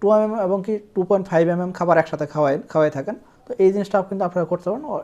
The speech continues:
এই ক্ষেত্রে খাবার খরচটা দুই টাকা থেকে পাঁচ টাকা প্রতি কেজিতে খরচ কমবে। তো এই জিনিস কিন্তু আপনারা করতে পারেন। এখন অনেকে বলবেন যে, "ভাই, আহ, আপনি তো খাবারের সাইজ বললেন, যদি আপনারা যদি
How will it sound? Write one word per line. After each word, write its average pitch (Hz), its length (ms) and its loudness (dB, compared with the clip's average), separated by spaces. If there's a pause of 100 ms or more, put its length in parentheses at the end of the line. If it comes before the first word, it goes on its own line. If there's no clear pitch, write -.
এই 170 120 -2
ক্ষেত্রে 185 260 -6
খাবার 190 320 -2
খরচটা 170 360 -6
দুই 196 260 -2
টাকা 220 220 0
থেকে 185 300 -2 (340)
পাঁচ 208 180 2
টাকা 185 240 0
প্রতি 214 320 -2
কেজিতে 185 320 0
খরচ 175 300 -2
কমবে। 110 340 -8 (420)
তো - 140 -6
এই 196 100 4
জিনিস 220 240 0
কিন্তু 226 200 -2
আপনারা 208 200 -2
করতে 190 240 -4
পারেন। 120 220 -4
এখন 190 340 -2
অনেকে 208 260 0
বলবেন 185 300 2
যে, 180 60 0
"ভাই, 170 200 4 (440)
আহ, 160 160 4 (140)
আপনি 175 260 2
তো 180 340 2
খাবারের 196 320 4
সাইজ 190 400 4
বললেন, 143 340 0 (460)
যদি 185 140 4
আপনারা 190 300 2
যদি 185 140 -2